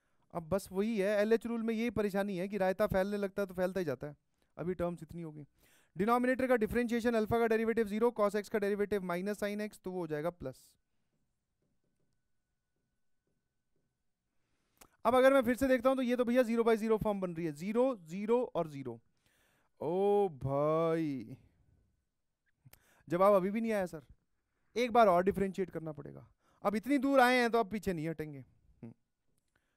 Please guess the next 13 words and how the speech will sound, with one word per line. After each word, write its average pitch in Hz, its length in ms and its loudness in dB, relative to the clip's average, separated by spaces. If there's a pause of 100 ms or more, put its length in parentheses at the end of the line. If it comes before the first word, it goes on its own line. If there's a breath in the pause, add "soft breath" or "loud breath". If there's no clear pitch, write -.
(220)
शुरू 202 100 -4
हो 185 60 -2
जाना। 147 220 -6 (520)
सर, 233 60 2
sine 240 280 2
बीटा 247 220 2
एक्स 233 140 -2
का 247 100 0
डेरिवेटिव 226 440 -2 (120)
टू 233 320 -6 (760)
cos 269 460 4 (120)
बीटा 202 360 -2 (100)
एक्स, - 400 -10